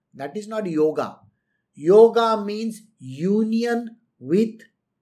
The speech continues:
God. And who is the God? Here we are talking about Sri Krishna himself. So union with Krishna, that is all that is there.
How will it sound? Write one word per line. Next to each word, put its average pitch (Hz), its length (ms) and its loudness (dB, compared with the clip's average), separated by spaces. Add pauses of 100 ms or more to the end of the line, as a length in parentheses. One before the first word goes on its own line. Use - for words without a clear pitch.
(160)
God. 143 360 0 (1200)
And 165 160 -8
who 202 160 0
is 208 100 -4
the 208 80 2
God? 202 400 0 (460)
Here 156 280 0
we 190 120 -4
are 185 100 -4
talking 180 280 -6
about 214 260 -4
Sri 175 160 -4
Krishna 175 360 -10
himself. 151 480 -10 (640)
So - 180 -4
union 277 760 -4
with 269 280 -12
Krishna, 240 680 -10
that 170 260 -8
is 226 160 -8
all 226 300 0
that 208 180 -2
is 202 180 -10
there. 160 260 -4